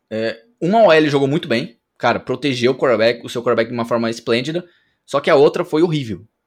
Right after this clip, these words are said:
Eu não sei se foi mais o desempenho da linha ofen-, da linha defensiva adversária do que a falta de proteção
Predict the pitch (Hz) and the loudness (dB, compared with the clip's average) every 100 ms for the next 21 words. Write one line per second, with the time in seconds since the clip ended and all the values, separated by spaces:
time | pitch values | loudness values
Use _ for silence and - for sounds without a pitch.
0 | _ 113 117 123 135 151 135 117 - - | _ -6 -4 -4 -4 -2 -4 -6 -12 -20
1 | _ - 120 120 123 117 120 120 120 120 | _ 0 2 2 0 0 -4 -6 -6 -4
2 | 165 202 170 139 131 127 120 120 117 113 | -2 0 2 2 0 -6 -6 -8 -6 -2
3 | 104 107 107 110 110 107 104 107 - 123 | 0 0 -2 -6 -6 -4 -4 -4 -2 0
4 | 143 185 - _ - 123 120 131 131 - | 2 -2 -8 _ -10 -10 -4 -4 -4 -8
5 | _ _ 110 113 110 120 120 120 117 120 | _ _ -2 0 0 -4 -6 -8 -6 -4
6 | 113 110 | -4 -6